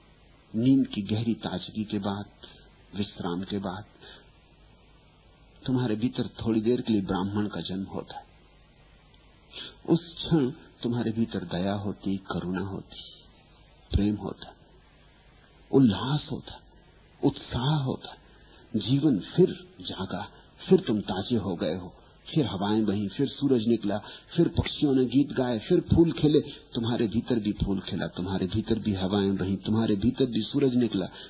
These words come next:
तुम्हारे भीतर का पक्षी भी गीत गाने लगा। सुबह होती तो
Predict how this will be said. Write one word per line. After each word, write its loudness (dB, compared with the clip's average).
तुम्हारे 0
भीतर -2
का -10
पक्षी -8
भी -4
गीत -4
गाने -4
लगा। -4
सुबह 4
होती 4
तो -8